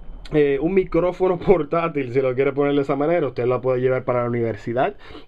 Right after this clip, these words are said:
y prender el micrófono y ponerla a grabar para usted grabar sus clases, eh,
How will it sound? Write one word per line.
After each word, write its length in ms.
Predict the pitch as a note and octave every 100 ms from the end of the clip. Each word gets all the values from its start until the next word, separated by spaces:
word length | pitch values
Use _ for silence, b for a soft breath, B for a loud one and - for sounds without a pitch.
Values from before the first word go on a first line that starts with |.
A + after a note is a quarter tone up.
| -
y 240 | C#3 C#3 - - - - -
prender 380 | C3 B2 A#2 A2+
el 100 | A#2
micrófono 640 | C3 D#3 C#3+ A2+ C#3 E3+
y 80 | C#3+
ponerla 340 | C3 A#2 A2+ B2
a 180 | C3
grabar 380 | C3 B2+ C3+ G#3
para 160 | D#3+ A#2+
usted 160 | B2
grabar 260 | A#2 B2 A#2
sus 180 | - -
clases, 500 | A#2 F#2+ F#2+ D#3+ E3+ B B B -
eh, 560 | B2 A#2 A2+ A2 G2+